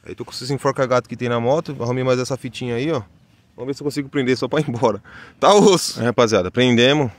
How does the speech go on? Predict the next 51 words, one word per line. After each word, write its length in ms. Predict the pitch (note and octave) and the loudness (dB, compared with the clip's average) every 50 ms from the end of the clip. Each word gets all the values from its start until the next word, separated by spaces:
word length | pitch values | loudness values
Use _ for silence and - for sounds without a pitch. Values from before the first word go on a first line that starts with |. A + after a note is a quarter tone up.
| _ _ - _ | _ _ -20 _
com 100 | - A2 | -4 -4
o 40 | A2+ | -4
enforca-gato 760 | G#2+ - A#2 A2 - A#2 G#2+ G#2+ A2+ B2+ D3 D3+ - - - _ _ _ _ _ _ _ _ _ _ _ _ _ _ _ - | 0 0 -2 0 0 -2 0 2 2 2 0 -2 -4 -12 -20 _ _ _ _ _ _ _ _ _ _ _ _ _ _ _ -12
e 40 | |
com 80 | - A2+ | -12 -10
aquela 240 | - - B2 A#2+ A#2+ | -4 0 0 0 2
cordinha 360 | - B2+ A#2 G#2+ G2+ A#2 A2+ | 2 2 2 2 2 0 2
lá, 140 | G#2 G#2+ A#2 | 2 2 2
mas, 220 | B2 B2 B2 A2+ | 2 2 2 2
meu, 240 | B2 B2+ B2 G#2+ F2 - _ _ | 2 4 4 2 2 -2 _ _
tá 160 | - C#3 F3 | 0 2 2
a 40 | F3+ | 2
cara 240 | - - E3+ F3+ G3 | 2 2 2 2 2
do 120 | F#3 G3+ | 2 2
enquadro 340 | G3+ F3 - C#3+ C#3 D#3 E3 | 2 2 4 4 4 4 4
isso 120 | - - C3+ | 2 0 -2
aqui, 220 | - - B2 C3 | -2 0 0 2
mano. 220 | C#3 A#2+ G#2 F#2 | 2 2 0 -2
Puta 300 | F2+ - D#3 F#3 - F3 | -2 -2 -2 0 0 -2
que 100 | - - | -6 -2
pariu, 220 | D3+ - B2+ B2+ C3+ | 2 4 4 4 4
cadê 160 | - D#3+ E3 | 4 4 4
o 60 | F#3 F#3 | 6 4
olho 180 | F3+ F3 E3 | 6 4 2
de 80 | C#3+ B2+ | 0 2
gato? 340 | A2 C3 C#3+ D3 C3+ - B2+ | 2 4 4 2 0 -2 -8
Mano, 260 | D#3+ F#3+ F#3 C#3 A#2+ | -6 -4 -2 -2 -2
isso 120 | A2 - | 0 -2
aqui, 260 | C#3 B2+ - F3 F#3 | -4 -4 -4 -6 -6
velho, 240 | D#3+ B2+ A2 F#2+ F2 - _ _ | -2 -2 -2 -2 -4 -8 _ _
putz. 600 | _ F#3+ G#3+ G3 - _ - - - - - - - _ _ _ _ _ _ _ _ _ _ _ _ _ _ _ _ _ _ _ | _ -4 -4 -4 -4 _ -10 -8 -6 -6 -8 -10 -14 _ _ _ _ _ _ _ _ _ _ _ _ _ _ _ _ _ _ _
Os 120 | - - - | -18 -18 -8
polícia 280 | - F3 F#3+ G3 G#3+ | -4 -2 0 0 2
vai 100 | G3 G#3 | 2 2
falar 200 | - - F#3 F#3+ | 4 4 2 4
que 60 | - G3 | 4 4
eu 40 | |
tô 120 | - G3 F#3 | 4 4 4
tirando, 540 | - - F3 C#3+ C#3 D3 D#3 E3+ E3 D3+ C#3 | 4 4 4 6 6 8 8 6 6 6 4
vai 80 | C#3 - | 4 4
falar 180 | D#3 D3+ D3+ | 4 4 4
que... 80 | - D3 | 2 0
Vixe, 340 | D3 F3+ G3 E3 - - D3 | -2 0 0 0 0 0 0
mano, 140 | C3+ B2+ | 0 -2
os 80 | A2 - | 0 2
caras 160 | - D#3 D#3 | 2 0 2
falam, 160 | - E3 E3 | 2 0 0
mano, 220 | E3+ F3+ E3+ C#3 A#2 | 2 2 0 0 0
você 100 | - - | 2 2
é 60 | D3+ | 2
um 180 | E3 F3 F3+ | 2 2 -2